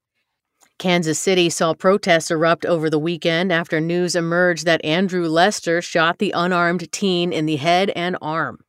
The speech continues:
Yarl was seriously wounded and hospitalized after the incident. Yarl, a member of the Technology Student Association and Science Olympia team, and a student leader of the marching band,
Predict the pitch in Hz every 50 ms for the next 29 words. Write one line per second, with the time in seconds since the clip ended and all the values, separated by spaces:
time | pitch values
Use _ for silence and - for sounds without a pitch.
0 | _ _ _ _ _ _ _ _ _ 151 165 170 175 175 170 165 165 165 160 -
1 | - - - 233 240 240 202 175 - - 165 156 151 165 185 208 208 185 170 165
2 | 170 170 165 143 143 165 180 202 - - - 170 151 147 135 135 135 139 - 139
3 | 131 131 - 147 135 143 143 147 156 151 - 147 92 76 - - _ _ _ _
4 | _ _ _ _ _ _ _ - - 160 175 175 180 190 190 170 160 170 175 170
5 | 160 165 175 190 185 175 175 175 170 160 156 170 147 - 190 180 - - 175 170
6 | 175 185 196 190 170 170 151 - - - 196 208 208 208 180 156 - - 175 165
7 | 156 - - 160 151 151 147 - - 170 185 - - 160 170 160 - - - 170
8 | 160 165 185 196 202 - 196 175 170 180 208 226 254 226 175 151 151 - - 165
9 | 151 147 151 175 214 - - - 151 175 185 - - - - 208 226 240 262 -
10 | 208 208 214 214 220 214 214 202 202 196 185 190 214 226 - - 233 208 160 143
11 | 127 123 120 123 147 185